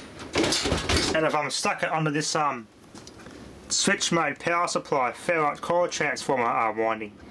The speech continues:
Oh boy, I'm getting some arcs off one of the windings. This smaller rod, I'm getting some, um, lower voltage, probably around a hundred to two hundred volts. And about, I don't know, fifty amps, so I can run little things of that.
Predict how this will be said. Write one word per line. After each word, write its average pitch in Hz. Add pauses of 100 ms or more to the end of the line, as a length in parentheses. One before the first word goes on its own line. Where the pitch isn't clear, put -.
(680)
Oh 160
boy, 190
I'm 139
getting 180
some 160
arcs 185
off 170
one 175
of 170
the 151
windings. 185 (460)
This 180
smaller 190
rod, 151
I'm 151
getting 160
some, 151
um, 135 (160)
lower 156
voltage, 135
probably 170
around 139
a 127
hundred 135
to 120
two -
hundred 131
volts. 151 (920)
And 135
about, 123
I 160
don't 143
know, 160 (100)
fifty 143
amps, 160
so 147
I 135
can 127
run 135
little 135
things 127
of 120
that. 139